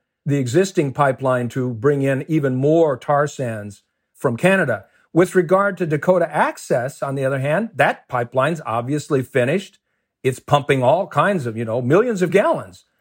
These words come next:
of oil every day. Lots of jobs depend on that, and that's a concern for Biden. You know, he's gotta keep faith with the unions. They helped elect him.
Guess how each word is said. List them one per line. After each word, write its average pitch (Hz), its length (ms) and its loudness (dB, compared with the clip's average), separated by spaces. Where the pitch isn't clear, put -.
of 131 200 0
oil 151 260 4
every 156 240 2
day. 165 540 0
Lots 156 340 2
of 214 120 -6
jobs 196 580 0
depend 196 400 -2
on 196 180 0
that, 214 340 -4
and 127 180 -6
that's 151 220 -2
a 190 40 -6
concern 190 440 -2
for 180 140 -4
Biden. 170 460 0
You 131 120 -2
know, 127 120 -2
he's 127 160 -4
gotta 151 320 2
keep 208 300 -4
faith 196 340 0
with 175 140 -2
the 180 100 2
unions. 170 460 0
They 151 160 0
helped 170 220 0
elect 185 360 0
him. 135 240 -4